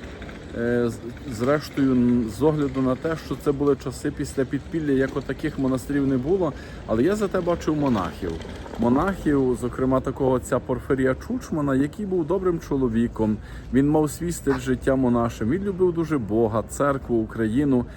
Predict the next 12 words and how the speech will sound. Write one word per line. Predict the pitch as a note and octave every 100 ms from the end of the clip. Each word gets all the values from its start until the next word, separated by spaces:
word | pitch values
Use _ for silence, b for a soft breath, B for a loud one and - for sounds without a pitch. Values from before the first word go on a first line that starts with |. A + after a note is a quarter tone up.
| B B -
І, |
власне, | G#2 E3+ A#3+ - E3+
це | - G3+
найперше | F3+ D#3 D3+ C#3+ D3
мені | C#3 C#3+
запало | C3 C3 D3 C#3+
в | C#3+ C#3
душу, | G3 G#3 - C3+
і | C3
потім, | - G3 F#3+ E3+ C#3+
коли | C#3 C#3
прийшли | C#3+ C#3 C3 - C#3+ C#3